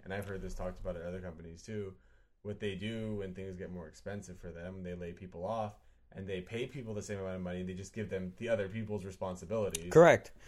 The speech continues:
Speaker 1: So that's, I mean,
Speaker 2: And that
Speaker 1: that's
Speaker 2: makes
Speaker 1: probably
Speaker 2: sense.
Speaker 1: gonna
Speaker 2: That makes
Speaker 1: happen.
Speaker 2: sense. And, but the thing is, that's a short-term solution. Because
Speaker 1: It's a
Speaker 2: here's the
Speaker 1: super
Speaker 2: thing.
Speaker 1: short-term solution.
Speaker 2: It is, because businesses, what they're,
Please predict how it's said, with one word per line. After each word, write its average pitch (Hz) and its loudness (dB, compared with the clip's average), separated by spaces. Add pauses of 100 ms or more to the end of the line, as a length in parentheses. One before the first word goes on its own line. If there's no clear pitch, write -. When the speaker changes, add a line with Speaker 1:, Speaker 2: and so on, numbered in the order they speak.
Speaker 1:
So 104 0
that's, 104 0
I 110 6
mean, 120 6
Speaker 2:
And 175 12
that 180 12
Speaker 1:
that's 190 12
Speaker 2:
makes 196 10
Speaker 1:
probably 170 8
Speaker 2:
sense. - 0
Speaker 1:
gonna 87 -2
Speaker 2:
That 147 10
makes 175 6
Speaker 1:
happen. 143 4
Speaker 2:
sense. - -4 (280)
And, 127 6 (120)
but 135 4
the 139 4
thing 156 4
is, 139 4
that's 135 8
a 127 2
short-term 127 6
solution. 110 2 (560)
Because 131 8
Speaker 1:
It's 110 2
a - 4
Speaker 2:
here's 165 10
the 156 4
Speaker 1:
super - 0
Speaker 2:
thing. 123 4
Speaker 1:
short-term 85 -8
solution. 85 -12
Speaker 2:
It 131 6
is, 131 8
because 117 4 (500)
businesses, 147 6
what 117 6
they're, 117 4